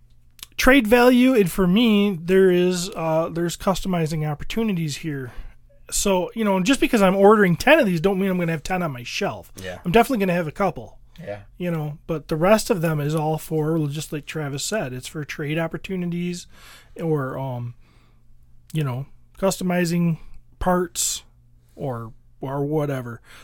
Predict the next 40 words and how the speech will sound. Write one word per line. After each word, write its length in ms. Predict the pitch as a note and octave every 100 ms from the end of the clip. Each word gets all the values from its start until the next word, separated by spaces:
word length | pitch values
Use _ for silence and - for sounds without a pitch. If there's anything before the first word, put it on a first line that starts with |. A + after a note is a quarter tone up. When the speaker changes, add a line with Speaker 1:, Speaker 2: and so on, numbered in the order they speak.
| -
Speaker 1:
The 60 |
Barbarian, 680 | F#3 F3 G3+ G3 E3+ C#3 A#2+ - - - - - _ _ - _ _ - - _
I 80 | F3
did 200 | E3+ D#3+
ten. 280 | - D3+ B2+
I 80 | D3
gotta 220 | D#3+ D3
do 80 | C#3
ten 220 | B2+ C#3
on 80 | B2+
the 60 | A#2
Barbarian. 420 | A#2+ A#2 A2+ A2
Come 160 | -
on. 180 | C3 A2+ C#3+ - _ _ - - E3+ - -
Anybody 300 | F#3+ F#3+ F3+
who 80 | D#3
knows 260 | D#3 D3+
me 300 | D3 C#3 C3 _ _ _ _ _ _ - -
knows 140 | F3+ F3
I'm 80 |
a 60 | E3+
Barbarian 540 | D3 D3 D#3 D3 D3
guy. 340 | C#3+ C3+ B2+ B2+ _ _ _ - _ _ _
I 60 | F3+
actually 220 | G3 G#3+
had 100 | E3
twelve 380 | - G3 F3 D#3
on 160 | C#3
there 120 | C#3 C3
at 60 |
one 200 | D3 C3+
point, 240 | B2 - A#2+
and 80 | A#2+
I 40 |
backed 300 | A#2+ A#2+ A2+
it 80 | B2+
off 200 | A2 A2
because 260 | - - -
of 60 |
money. 320 | C3 B2+ A#2